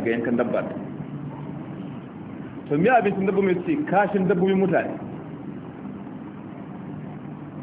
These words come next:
Shi abincin ku. Amma kuma duk da haka bai hana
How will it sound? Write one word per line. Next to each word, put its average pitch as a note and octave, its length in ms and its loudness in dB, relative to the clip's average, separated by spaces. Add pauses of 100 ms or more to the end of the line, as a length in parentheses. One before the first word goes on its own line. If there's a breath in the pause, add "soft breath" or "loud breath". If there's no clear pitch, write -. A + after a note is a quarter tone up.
(320)
Shi F#3 80 4
abincin D3 460 4
ku. - 100 -4 (1400)
Amma F#3 220 4
kuma G#3+ 180 4
duk A#3+ 160 2
da C#4 220 6
haka A3 100 4
bai G#3+ 180 6
hana F3 380 4